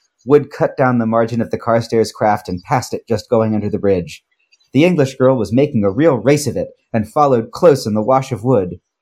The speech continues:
Carstairs made the turn and was heading up the straightaway when, without warning, her boat leaped into the air and plunged nose first into the water, throwing both Miss Carstairs and her mechanic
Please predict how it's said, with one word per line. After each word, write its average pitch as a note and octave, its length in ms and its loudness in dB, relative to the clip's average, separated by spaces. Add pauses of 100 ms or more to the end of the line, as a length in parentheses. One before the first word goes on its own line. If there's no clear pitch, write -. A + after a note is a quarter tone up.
(340)
Carstairs E3 460 4
made E3 220 2
the C#3 80 -6
turn D3 240 0
and B2+ 80 2
was A#2 140 0
heading D#3+ 240 2
up A#2 100 -2
the A#2 80 -8
straightaway A#2+ 500 2
when, C3+ 280 2
without A2+ 320 2
warning, C3+ 360 2
her G#2+ 180 -2
boat A2 240 2
leaped D3+ 320 0
into A#2+ 180 2
the A#2 180 4
air B2 120 6
and G#2 160 -2
plunged C3+ 420 0
nose D#3 360 4
first A#2+ 300 0
into A2 160 0
the G2+ 120 0
water, G2+ 400 0 (220)
throwing G#2+ 300 0
both C#3 300 2
Miss A2+ 160 0
Carstairs G#2 560 0
and C#3+ 180 2
her B2+ 100 2
mechanic A2 480 -2